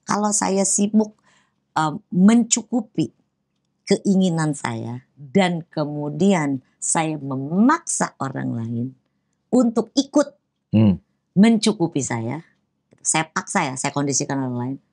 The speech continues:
Speaker 1: Ah, itu, itu namanya, eh, selfish.
Speaker 2: Oke. Oke.
Speaker 1: Gitu. Karena everything is about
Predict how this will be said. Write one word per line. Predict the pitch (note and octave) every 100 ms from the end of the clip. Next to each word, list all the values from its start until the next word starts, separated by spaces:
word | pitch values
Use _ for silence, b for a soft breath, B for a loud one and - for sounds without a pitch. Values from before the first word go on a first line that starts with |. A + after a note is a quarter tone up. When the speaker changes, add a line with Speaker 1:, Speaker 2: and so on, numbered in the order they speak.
| _ _ _ _ _
Speaker 1:
Ah, | A#2
itu, | F#2 - D#3 - _ _ _ _
itu | - - D#3+ E3 _ _ _ _ _ _
namanya, | - A2+ G#2+ A2+ C#3+ D#3+ F3 _ _ _ _ _ _ _ -
eh, | B2 A#2+ A#2 A#2 A#2 A2+ A2
selfish. | - C3+ E3 B2 A2+ - _ _ -
Speaker 2:
Oke. | B2 - A2 - _ _ _ _ _ _ _ _ _ _ _
Oke. | - A2 G#2+ G2 G2 _ _ _ _ _ _ -
Speaker 1:
Gitu. | G#2+ - - _
Karena | - B2 C3 E3 F#3+ -
everything | C3+ D3 C#3 - F#3+ G3
is | - E3+ -
about | - B2+ D#3 F#3+ A3+